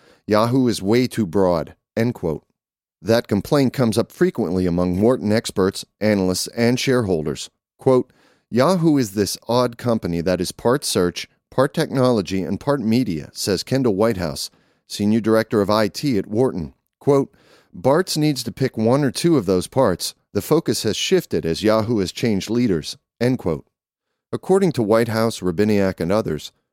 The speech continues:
Bartz's biggest decision will be whether to outsource Yahoo's search service to Microsoft,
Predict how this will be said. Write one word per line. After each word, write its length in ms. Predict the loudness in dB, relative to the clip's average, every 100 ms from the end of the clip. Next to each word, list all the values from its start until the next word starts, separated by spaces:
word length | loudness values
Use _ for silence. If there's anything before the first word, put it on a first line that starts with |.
| _
Bartz's 420 | 0 0 0 -6 -4
biggest 400 | -2 -2 -2 -4
decision 500 | -4 -2 -2 -2 -2
will 120 | -2
be 120 | -4
whether 320 | -2 0 -2
to 120 | -4 -4
outsource 640 | -2 -4 -4 -2 -2 -2
Yahoo's 440 | 0 0 0 -4 -6
search 400 | -4 -4 -6 -6
service 400 | -4 -4 -6 -6
to 100 | -4
Microsoft, 800 | -2 -4 -6 -8 -8 -10 -16